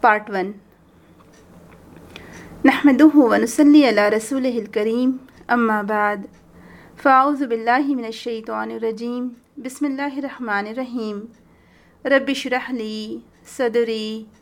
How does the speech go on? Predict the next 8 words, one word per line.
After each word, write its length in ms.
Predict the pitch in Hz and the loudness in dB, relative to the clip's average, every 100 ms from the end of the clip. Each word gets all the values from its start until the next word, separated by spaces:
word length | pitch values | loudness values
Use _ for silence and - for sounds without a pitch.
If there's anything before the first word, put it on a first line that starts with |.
| _ _ _ - | _ _ _ 0
ویسر 600 | 269 285 285 - 311 294 | 4 4 2 0 0 0
لی 400 | 226 208 208 202 - | -2 -4 -6 -8 -8
امری 720 | 247 254 247 226 214 208 214 214 _ _ _ _ _ - | -4 -4 -4 -6 -8 -10 -12 -18 _ _ _ _ _ -6
واحلل 420 | 285 - 269 - - | -4 0 0 0 -2
عقدۃ 460 | - 262 277 269 | -2 0 0 -2
من 300 | 233 220 220 | -4 -4 -2
لسانی 540 | 220 226 254 254 285 302 | -2 0 0 2 4 4
یفقہوا 460 | 202 - 240 254 | 2 -2 0 -2